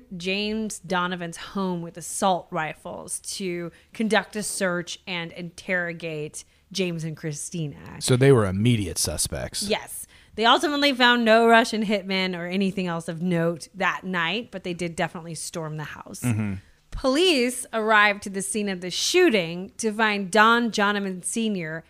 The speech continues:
Speaker 1: hanging halfway out of his minivan in an empty gated parking lot,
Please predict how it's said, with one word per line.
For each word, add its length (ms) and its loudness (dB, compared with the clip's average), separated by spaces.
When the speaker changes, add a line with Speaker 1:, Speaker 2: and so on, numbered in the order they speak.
Speaker 1:
hanging 400 0
halfway 520 2
out 140 2
of 60 -4
his 120 -4
minivan 760 -2
in 120 -6
an 140 -6
empty 440 -2
gated 540 -8
parking 480 0
lot, 300 -6